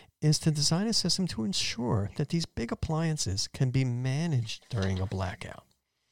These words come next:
Now, managed usually means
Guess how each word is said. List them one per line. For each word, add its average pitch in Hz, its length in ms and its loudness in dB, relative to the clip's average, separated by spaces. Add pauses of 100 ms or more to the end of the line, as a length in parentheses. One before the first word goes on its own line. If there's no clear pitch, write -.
(500)
Now, 151 120 -2 (360)
managed 165 720 6 (420)
usually 185 640 4
means 117 560 6